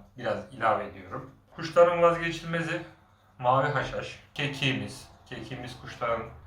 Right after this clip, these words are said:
gelişimi için, sağlık durumu için, kursak mantarı için ve diğer hastalıklar için çok faydalı. Kendi kekiğimiz özel. Aynı şekilde nanemiz mevcut burada. Ondan sonra eğer kuşlarımızı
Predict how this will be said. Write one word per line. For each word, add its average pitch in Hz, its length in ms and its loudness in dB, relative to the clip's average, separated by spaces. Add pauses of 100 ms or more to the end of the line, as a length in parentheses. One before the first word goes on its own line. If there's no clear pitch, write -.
(160)
gelişimi 113 440 -8
için, 104 240 -10
sağlık 107 500 0
durumu 98 240 -8
için, - 220 -10 (380)
kursak 113 400 -6
mantarı 104 360 -4
için 98 280 -14 (540)
ve 113 260 -10
diğer 127 200 2
hastalıklar - 540 -2
için - 360 -14
çok 127 220 -4
faydalı. - 420 -2 (140)
Kendi 104 340 -8
kekiğimiz 101 720 -14
özel. - 300 -4 (640)
Aynı 135 200 -2
şekilde 127 540 -2
nanemiz 117 480 2
mevcut - 280 10 (100)
burada. - 480 -12 (140)
Ondan 143 220 -8
sonra 156 340 -4
eğer 151 240 0 (140)
kuşlarımızı 147 720 -2